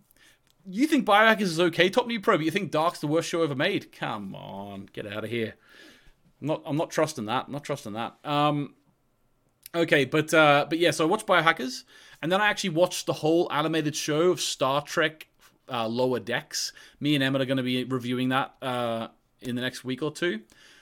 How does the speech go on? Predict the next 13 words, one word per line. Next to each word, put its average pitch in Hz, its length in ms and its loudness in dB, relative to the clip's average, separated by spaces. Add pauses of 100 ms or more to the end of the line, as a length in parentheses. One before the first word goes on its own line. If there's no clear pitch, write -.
(140)
Um, 139 260 0
Orphan 196 320 2
Black, 170 340 2
Belinda, 180 260 2
yes, 139 240 2
I 135 140 -2
need, 143 260 -4
I 131 80 0
need 139 160 0
to 139 80 -6
check - 240 -4
that 120 140 -2
out. 120 260 -4